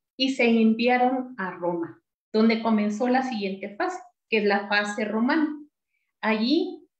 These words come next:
a, a través de toda esa información, se nombró un relator de la causa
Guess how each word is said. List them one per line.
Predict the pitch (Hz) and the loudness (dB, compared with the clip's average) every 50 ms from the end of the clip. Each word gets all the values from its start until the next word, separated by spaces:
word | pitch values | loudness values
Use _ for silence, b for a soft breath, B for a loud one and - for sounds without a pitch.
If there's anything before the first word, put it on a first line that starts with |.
| _ | _
a, | 202 214 214 208 208 202 202 196 - 220 | -4 -2 -2 -2 -2 -4 -6 -6 -8 -8
a | 226 - | -6 -4
través | 226 226 226 247 254 269 | -2 -2 -2 -2 -2 -2
de | 330 320 | -4 -4
toda | 277 269 262 262 269 | -2 -2 -2 -2 -4
esa | 269 - - 285 | -6 -6 -4 -2
información, | 285 285 285 277 285 285 277 269 269 285 - - 247 247 247 247 285 294 - - - - | -2 -2 -2 -2 -2 -2 -2 -2 -4 -4 -6 -6 -6 -6 -4 -4 -4 -6 -6 -8 -12 -18
se | - - - 254 247 | -12 -4 0 2 2
nombró | 247 240 240 233 233 226 208 226 233 247 269 | 2 2 2 0 0 -2 -2 -2 -4 -2 -2
un | 277 269 277 262 | -2 -2 -4 -4
relator | 269 254 247 247 226 220 208 214 - 208 208 208 | -4 -4 -4 -2 -2 -4 -4 -6 -8 -10 -10 -8
de | 202 220 | -8 -6
la | 220 220 226 226 226 | -6 -4 -6 -6 -6
causa | 269 285 294 302 294 294 - - 196 | -4 -2 -2 -2 -4 -6 -10 -16 -20